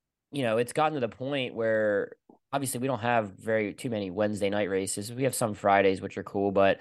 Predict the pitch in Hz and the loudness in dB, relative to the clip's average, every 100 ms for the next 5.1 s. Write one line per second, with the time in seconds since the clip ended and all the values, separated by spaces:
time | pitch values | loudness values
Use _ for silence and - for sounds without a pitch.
0 | - _ _ _ _ 123 165 190 160 135 | -6 _ _ _ _ 6 6 6 6 6
1 | 113 104 107 107 104 92 127 95 87 85 | 4 4 2 2 -2 -2 -2 -2 -4 -4
2 | 90 90 92 90 92 92 92 92 98 - | -2 -2 -2 -2 -4 -2 -2 -2 -4 2
3 | 98 - 98 95 92 95 98 127 104 110 | 2 4 4 4 2 0 -2 -4 0 4
4 | 113 98 101 120 98 98 - 101 98 95 | 4 4 4 4 4 0 -2 -2 -2 -2
5 | - | -6